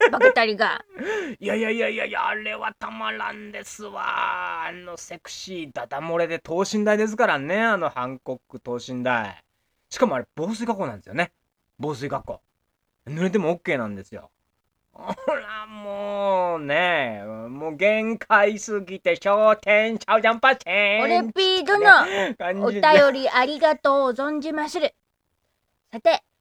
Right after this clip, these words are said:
Speaker 1: このコーナーでは、皆様からのふつおた、そして、コクトへの熱いメッセージも、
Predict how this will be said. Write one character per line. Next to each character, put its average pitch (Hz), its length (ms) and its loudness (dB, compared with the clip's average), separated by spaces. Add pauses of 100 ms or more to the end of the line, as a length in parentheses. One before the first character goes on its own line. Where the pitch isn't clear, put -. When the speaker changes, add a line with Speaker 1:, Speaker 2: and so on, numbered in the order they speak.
Speaker 1:
こ 226 120 -8
の 233 140 -4
コ 285 180 2
ー 285 60 0
ナ 285 200 0
ー 254 40 -6
で 254 120 -4
は、 302 180 2 (380)
皆 220 260 -6
様 202 360 -10
か - 180 -12
ら 196 140 -4
の 180 160 -12
ふ - 200 -20
つ 294 100 -2
お 294 100 0
た、 - 220 2 (460)
そ 208 80 -8
し - 120 -18
て、 302 240 -2 (340)
コ 220 120 -12
ク - 140 -20
ト 247 120 -4
へ 240 140 -2
の 240 240 -6
熱 269 300 -10
い 320 80 -6
メ 349 140 0
ッ - 40 -4
セ 392 220 0
ー 370 60 -2
ジ 339 100 -8
も、 330 140 -2